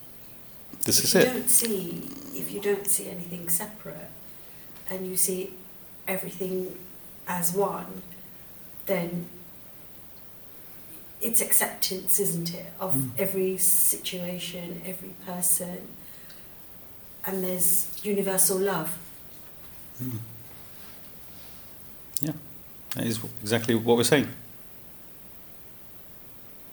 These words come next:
Speaker 1: You reach that state, and you reach absolute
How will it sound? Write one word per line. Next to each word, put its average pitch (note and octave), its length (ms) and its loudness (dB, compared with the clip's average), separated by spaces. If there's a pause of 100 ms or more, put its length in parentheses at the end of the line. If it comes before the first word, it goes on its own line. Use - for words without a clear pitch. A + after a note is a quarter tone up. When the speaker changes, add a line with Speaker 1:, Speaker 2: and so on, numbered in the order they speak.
(760)
Speaker 1:
You A2 120 6
reach A2+ 240 8
that A2 200 12
state, D3+ 400 12 (1200)
and A#2 140 6
you A#2 80 8
reach B2+ 280 6 (240)
absolute C3+ 440 6